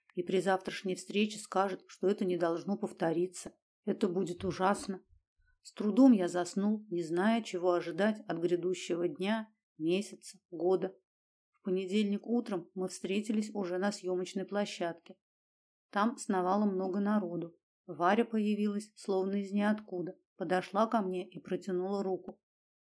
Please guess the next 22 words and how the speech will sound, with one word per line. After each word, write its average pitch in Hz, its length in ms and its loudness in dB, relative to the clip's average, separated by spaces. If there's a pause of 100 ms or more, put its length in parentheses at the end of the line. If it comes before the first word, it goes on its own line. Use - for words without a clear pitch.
(180)
В - 40 -20
присутствии 196 600 -2
всех 233 380 -2 (340)
я 185 180 2
даже 190 260 -2
не 185 120 -4
стал 220 320 0
целовать 214 540 0
её 202 240 -2
кисть, - 360 -8 (160)
а 185 100 -2
просто 214 360 -2
пожал. 185 560 -4 (580)
И 185 120 -2
в 175 60 0
этот 208 300 2
миг 220 280 4 (120)
Варя 202 460 2
успокоила 202 640 0
меня 190 300 -2
насчёт 175 420 -4
дальнейшего. 175 760 -4